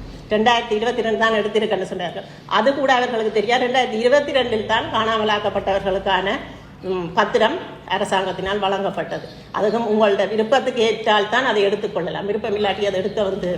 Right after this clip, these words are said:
நாங்கள் எங்களுடைய விருப்பத்தின்படி நாங்கள் அந்த பத்திரத்தை பெற்றுக்கொண்டோம். மற்றது நான் என்ன சொல்ல விரும்புகிறேன் என்றால், உம், இந்த விஷயத்தை வந்து இதோட நான் நிறுத்த போறதில்லை.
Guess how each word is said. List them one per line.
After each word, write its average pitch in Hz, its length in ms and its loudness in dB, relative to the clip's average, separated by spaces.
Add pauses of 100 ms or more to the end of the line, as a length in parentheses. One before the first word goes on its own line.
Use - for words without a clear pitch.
(560)
நாங்கள் 208 300 2
எங்களுடைய 202 420 2
விருப்பத்தின்படி 185 680 -2 (360)
நாங்கள் 202 240 2
அந்த 185 200 0
பத்திரத்தை 170 500 -4
பெற்றுக்கொண்டோம். 208 640 -2 (580)
மற்றது 233 400 2 (160)
நான் 226 240 2
என்ன 226 160 0
சொல்ல 220 200 -2
விரும்புகிறேன் 202 440 0
என்றால், 190 260 2 (460)
உம், 190 400 -2 (120)
இந்த 208 160 0
விஷயத்தை 233 420 2
வந்து 220 180 0
இதோட 247 240 4
நான் 220 180 2
நிறுத்த 208 280 0
போறதில்லை. 175 580 -2